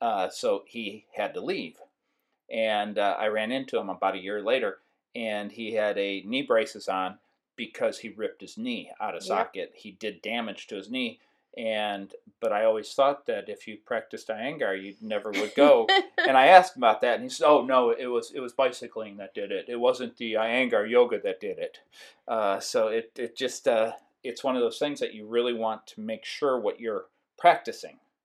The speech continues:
Speaker 2: Exactly, exactly, because it, uh, practice doesn't make perfect.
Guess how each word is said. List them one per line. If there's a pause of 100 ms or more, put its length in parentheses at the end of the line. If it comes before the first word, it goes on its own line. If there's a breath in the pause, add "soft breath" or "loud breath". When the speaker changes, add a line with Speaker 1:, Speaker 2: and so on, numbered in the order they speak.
(160)
Speaker 2:
Exactly, (300 soft breath)
exactly,
because (360 loud breath)
it, (140)
uh, (440 loud breath)
practice
doesn't
make
perfect.